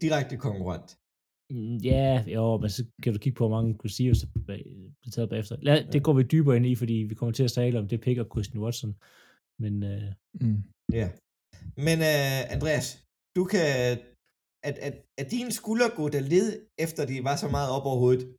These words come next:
Speaker 3: <laughs> Nej, nej, nej, nej. De, de kunne godt have været mere op over hovedet. Men,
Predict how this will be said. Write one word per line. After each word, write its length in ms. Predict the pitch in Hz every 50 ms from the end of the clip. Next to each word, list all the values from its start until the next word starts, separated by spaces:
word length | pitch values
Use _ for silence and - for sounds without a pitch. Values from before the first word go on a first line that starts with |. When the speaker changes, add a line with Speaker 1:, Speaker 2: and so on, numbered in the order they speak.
| _ _ _ -
Speaker 3:
<laughs> 1500 | 127 - - _ - - - - 151 - - - 135 - - 151 - _ _ _ _ _ _ _ _ _ - _ _ - 120
Nej, 140 | 120 135 139 127
nej, 80 | 120 113 113
nej, 100 | 110 113 110 107 101
nej. 80 | 98 98 104
De, 60 | 113 110 - -
de 80 | 127 117
kunne 160 | - 131 120 127
godt 100 | 135 131 127
have 80 | 120 117
været 140 | 110 110 107 110
mere 120 | 120 131 120 110
op 60 | 107 107
over 80 | 107 107
hovedet. 160 | 110 110 113 - - - - - - - - -
Men, 100 | 120